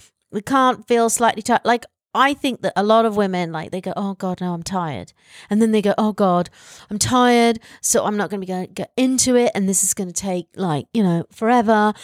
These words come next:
And then it's gonna be like, I'm gonna be here for a half an hour." I mean, bloody lucky if you're there for ten minutes. Be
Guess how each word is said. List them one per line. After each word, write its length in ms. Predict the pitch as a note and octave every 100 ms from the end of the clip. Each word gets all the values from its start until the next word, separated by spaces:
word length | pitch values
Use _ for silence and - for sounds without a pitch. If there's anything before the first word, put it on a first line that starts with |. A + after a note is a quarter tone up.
| - - -
And 180 | G3
then 460 | G3 F#3 F3+ F3 F#3 -
it's 100 | -
gonna 180 | A3
be 120 | F#3 E3+
like, 180 | D#3
I'm 100 | D#3
gonna 220 | F#3 F#3+ F#3
be 160 | G3
here 220 | F#3+ F#3
for 100 | F3+ F3+
a 60 |
half 300 | F#3+ F#3+ F3+
an 80 | F#3
hour." 140 | G3+
I 40 | D#3+
mean, 140 | D#3 -
bloody 220 | F#3 F#3+
lucky 320 | F#3+ A3 G#3+
if 140 | F#3+
you're 80 | G3+
there 160 | G#3+ G#3+
for 80 | G#3
ten 240 | A#3 A#3
minutes. 280 | C4+ D#4 -
Be 140 | A#3